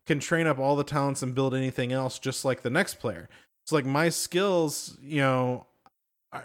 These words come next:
it's just dependent upon, like, my talents that I train.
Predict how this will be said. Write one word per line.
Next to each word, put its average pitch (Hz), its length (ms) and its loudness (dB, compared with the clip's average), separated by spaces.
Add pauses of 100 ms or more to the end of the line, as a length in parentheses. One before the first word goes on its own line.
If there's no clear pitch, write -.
it's 165 160 2
just 175 140 0
dependent 170 440 2
upon, 139 440 0
like, 127 160 0
my 120 120 -2
talents 202 460 -2
that 117 120 0
I 104 120 0
train. 98 360 -6